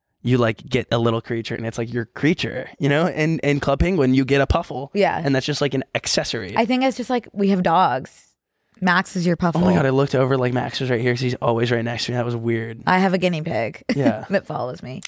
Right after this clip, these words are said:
Speaker 1: The
Speaker 2: from
Speaker 1: guinea,
Speaker 2: room to room.
Speaker 1: the guinea pig, yeah.
Speaker 2: Mm-hmm.
Speaker 1: That's more
Speaker 2: Yeah,
Speaker 1: so,
Speaker 2: I
Speaker 1: like,
Speaker 2: would
Speaker 1: a
Speaker 2: love
Speaker 1: sm-
Speaker 2: to see just, like, a guinea pig, and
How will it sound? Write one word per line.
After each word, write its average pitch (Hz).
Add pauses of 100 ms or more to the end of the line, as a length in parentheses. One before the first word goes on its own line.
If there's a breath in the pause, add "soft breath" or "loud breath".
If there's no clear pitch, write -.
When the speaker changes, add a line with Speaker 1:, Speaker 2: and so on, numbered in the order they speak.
(300 loud breath)
Speaker 1:
The 147
Speaker 2:
from -
Speaker 1:
guinea, 147
Speaker 2:
room 165
to 160
room. 127
Speaker 1:
the 139
guinea 151
pig, -
yeah. 123 (160)
Speaker 2:
Mm-hmm. 185 (560)
Speaker 1:
That's 151
more 156
Speaker 2:
Yeah, 220
Speaker 1:
so, 151
Speaker 2:
I -
Speaker 1:
like, 247
Speaker 2:
would 269
Speaker 1:
a -
Speaker 2:
love 226
Speaker 1:
sm- -
Speaker 2:
to 226
see 214
just, 185
like, 190
a 185
guinea 170
pig, 160
and 143